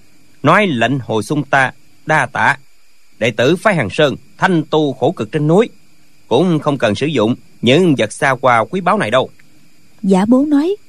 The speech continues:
Speaker 1: "Nếu lệnh hồ trưởng môn không thu nhận thì tại hạ và Thượng quan Dân huynh đệ thật khó xử vô cùng."
Speaker 2: Lão nghiêng đầu hỏi Thượng quan Dân:
Speaker 1: "Thượng quan huynh đệ,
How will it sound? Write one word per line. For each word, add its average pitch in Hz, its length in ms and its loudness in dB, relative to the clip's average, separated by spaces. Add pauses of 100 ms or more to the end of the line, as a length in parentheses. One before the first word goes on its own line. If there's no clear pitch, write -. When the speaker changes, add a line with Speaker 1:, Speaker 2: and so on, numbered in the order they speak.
(600)
Speaker 1:
"Nếu 117 360 0 (160)
lệnh 131 160 -2
hồ 113 160 -6
trưởng 170 180 0
môn 196 260 2
không 180 260 2
thu 139 160 -2
nhận 95 280 -2 (240)
thì 104 120 -4
tại 110 200 0
hạ 107 340 0
và 85 200 -6 (100)
Thượng 143 240 2
quan 107 300 -2
Dân 104 260 -2
huynh 95 200 -6
đệ 107 240 0 (340)
thật - 160 -12 (220)
khó 156 380 2
xử 139 400 0
vô 113 240 -4
cùng." 92 140 -8 (800)
Speaker 2:
Lão 208 320 2
nghiêng 262 340 4
đầu 175 340 0 (140)
hỏi 196 420 0
Thượng 202 200 2
quan 233 180 2
Dân: 226 260 2 (1000)
Speaker 1:
"Thượng 139 160 2
quan 135 140 0
huynh 123 120 -4
đệ, 104 100 2